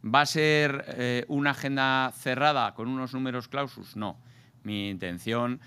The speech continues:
es, desde luego, debatir y dialogar con todas las fuerzas políticas sobre todos los temas. Eh, va a haber alguna cuestión, lo he dicho ya, en el que vamos a debatir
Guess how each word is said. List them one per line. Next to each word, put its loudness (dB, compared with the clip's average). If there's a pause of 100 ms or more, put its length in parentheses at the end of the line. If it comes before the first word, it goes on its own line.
(220)
es, -4
desde -6
luego, -2
debatir -4
y -8
dialogar 0
con -8
todas 0
las -4
fuerzas -10
políticas -6 (220)
sobre -8
todos -2
los -12
temas. -16 (600)
Eh, -4
va -2
a 0
haber 0
alguna 0
cuestión, -2 (180)
lo -12
he -10
dicho -8
ya, 2 (420)
en -10
el -8
que -8
vamos 0
a -2
debatir -2